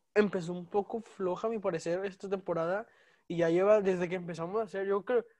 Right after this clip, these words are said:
Inexperto Cinema me bendijo la serie, porque desde que empezamos a hacer los análisis de los capítulos, ha salido capitulazo tras capitulazo. Nunca ha bajado el nivel.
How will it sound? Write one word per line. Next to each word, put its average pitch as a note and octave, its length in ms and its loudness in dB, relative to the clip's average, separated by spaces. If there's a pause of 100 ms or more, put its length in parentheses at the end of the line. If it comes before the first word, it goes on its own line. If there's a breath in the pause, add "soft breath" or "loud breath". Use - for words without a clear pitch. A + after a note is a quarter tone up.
(260 soft breath)
Inexperto F3 580 -8
Cinema G3+ 460 -6
me F#3+ 60 -2
bendijo E3 460 0
la G#3 120 6
serie, F#3 320 4
porque G3+ 240 4
desde F3+ 180 2
que F3 80 -2
empezamos E3+ 400 0
a G#3 40 2
hacer G3 180 6
los G3 460 10 (240 loud breath)
análisis E3 580 10
de A3 60 12
los G3+ 120 10
capítulos, G#3 520 2
ha E3+ 100 0
salido F#3+ 320 4
capitulazo E3 720 4
tras G3+ 160 4
capitulazo. D#3+ 640 0
Nunca D#3 320 0
ha F#3 40 6
bajado G3 240 4
el G3 60 4
nivel. D#3 380 0